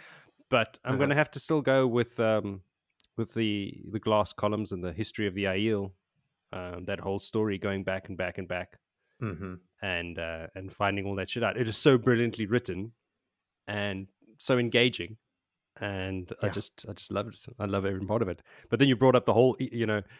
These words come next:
Speaker 1: like, I feel so, I feel like, what you said, like, I feel like an Emmons Fielder. <laughs> Like, <laughs> how can I
Speaker 2: Yeah.
Speaker 1: abandon Perrin? Uh,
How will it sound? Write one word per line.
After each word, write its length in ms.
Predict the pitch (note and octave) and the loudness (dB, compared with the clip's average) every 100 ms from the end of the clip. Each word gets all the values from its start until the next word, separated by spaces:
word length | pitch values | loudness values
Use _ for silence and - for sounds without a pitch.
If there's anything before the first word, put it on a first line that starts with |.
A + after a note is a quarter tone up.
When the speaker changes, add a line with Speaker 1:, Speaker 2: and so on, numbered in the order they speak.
| - _ _ - | -20 _ _ -6
Speaker 1:
like, 200 | D3 C3+ | 0 2
I 60 | C#3 | 2
feel 240 | - E3+ | 6 6
so, 420 | - - C#3+ C#3+ C#3+ | 6 4 6 8 4
I 80 | B2 | 0
feel 260 | - C#3 | 0 0
like, 200 | C3 A#2+ | 2 0
what 200 | A#2 A#2+ A#2+ | 2 0 0
you 60 | |
said, 240 | A#2+ B2+ B2 | -2 -2 0
like, 160 | G#2 | -4
I 40 | G2+ | -4
feel 220 | - C3 | -2 0
like 140 | A#2 | 0
an 100 | A2 | -4
Emmons 220 | A#2 G2+ | -6 -6
Fielder. 360 | - B2 A#2 D#2 - | -2 0 0 -6 -14
<laughs> 80 | G2+ | -10
Like, 320 | G2+ B2+ - E3 | -8 -8 -2 0
<laughs> 460 | - C#3+ - - | 2 0 -2 -4
how 100 | A#2+ | 0
can 160 | B2 C#3 | 2 2
I 200 | A2+ G#2 G2+ A#2+ | 2 0 -4 0
Speaker 2:
Yeah. 80 | A2+ | 2
Speaker 1:
abandon 420 | A#2 A#2+ G#2+ G#2 - - | 2 0 -6 -10 -14 0
Perrin? 320 | C3 A#2 A2+ - - - | 2 4 0 -10 -20 -8
Uh, 120 | C#3 | -6